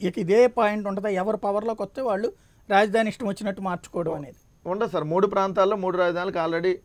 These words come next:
Speaker 2: గెజెట్ వచ్చింది, దాని ప్రకారం functioning కూడా start అయిపోతుంది.
Speaker 1: ఇప్పుడు రాజధానిలోనే రైతులకి పన్నెండు వందల గజాలు, రెండు వందల గజాలు అనుకున్నారు.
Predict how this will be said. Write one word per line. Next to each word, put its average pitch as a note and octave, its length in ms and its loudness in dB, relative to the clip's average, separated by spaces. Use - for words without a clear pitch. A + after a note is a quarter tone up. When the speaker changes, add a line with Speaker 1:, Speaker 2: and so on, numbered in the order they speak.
Speaker 2:
గెజెట్ E3+ 240 -2
వచ్చింది, F3 300 -6
దాని D4+ 200 -4
ప్రకారం F3+ 340 -4
functioning F3 360 -8
కూడా G3 120 -4
start C#3+ 240 -4
అయిపోతుంది. - 480 -10
Speaker 1:
ఇప్పుడు C4 460 2
రాజధానిలోనే B3+ 1040 6
రైతులకి A#3+ 440 2
పన్నెండు A3 320 -2
వందల G#3+ 200 -2
గజాలు, G3+ 380 0
రెండు G3+ 200 -2
వందల G3 200 -2
గజాలు F3+ 360 -2
అనుకున్నారు. F3 460 -8